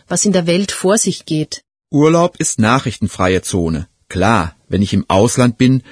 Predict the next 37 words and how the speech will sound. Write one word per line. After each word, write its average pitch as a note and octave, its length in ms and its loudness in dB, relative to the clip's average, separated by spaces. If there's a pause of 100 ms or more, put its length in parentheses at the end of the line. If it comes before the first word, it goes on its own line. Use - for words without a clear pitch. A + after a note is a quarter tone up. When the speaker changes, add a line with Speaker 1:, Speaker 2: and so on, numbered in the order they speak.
(100)
Speaker 2:
schaue A#2 300 2
ich A#2+ 120 0
schon F#3 320 4
B F#2+ 140 -2
B G#2+ 80 0
C, D3 440 0 (100)
C - 260 0
N G2 100 4
N B2 400 2 (160)
oder G#2 260 0
Deutsche G2 440 2
Welle A2 320 2 (160)
T A#2 160 0
V F2+ 400 0 (400)
und B2+ 200 -2
lese E3+ 280 0
vielleicht A#2 340 0
hin D3+ 220 0
und - 180 -2
wieder A2 300 2
eine F2+ 240 0
deutsche E2 420 -2
Tageszeitung. - 960 -4 (460)
Aber G#2 200 2
ich F#2+ 120 -4
leiste G#2+ 440 0
mir C#3 140 2
den G2 120 2
Luxus, C3+ 600 -2
auch F3+ 260 0
mal C#3 180 0
eine F#2 280 0
Woche C3 320 0
oder - 200 -6
zwei G2 540 0
oder - 220 -4
drei G2 440 0